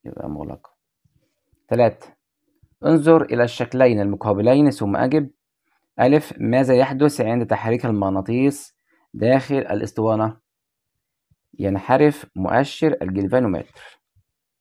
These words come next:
ينحرف مؤشر الجلفانومتر. ليه؟ نتيجة لمرور تيار كهربي في الملف. ب، أي الشكلين ينتج عنه تيار أكبر،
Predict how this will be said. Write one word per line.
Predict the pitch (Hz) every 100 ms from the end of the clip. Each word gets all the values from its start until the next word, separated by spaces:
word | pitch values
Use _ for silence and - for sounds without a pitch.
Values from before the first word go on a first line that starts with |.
| _ _ -
ينحرف | 76 90 - 113 135 - _ _ _ _ _ _ _ _ _ _ _ _ -
مؤشر | 87 - 113 - 127 123 _ _ _ _ _ _ _ _ _ _ _ _
الجلفانومتر. | 87 87 87 90 104 117 131 95 - _ _ _ -
ليه؟ | 104 110 110 _ _ _ _ -
نتيجة | 90 95
لمرور | 95 92 98 131 147 160
تيار | 156 - 90 90 92 117 143 175
كهربي | - 131 92 78 90
في | 156
الملف. | 123 95 80 - _ _ _ _ _ _ _ _ -
ب، | 123 107 - _ _ _ _ -
أي | 127 104 90 104
الشكلين | - 104 120 113 98 87 -
ينتج | 104 113 110 113
عنه | 110 110 98
تيار | 95 95 101 101 107 127 -
أكبر، | 110 98 85 80 -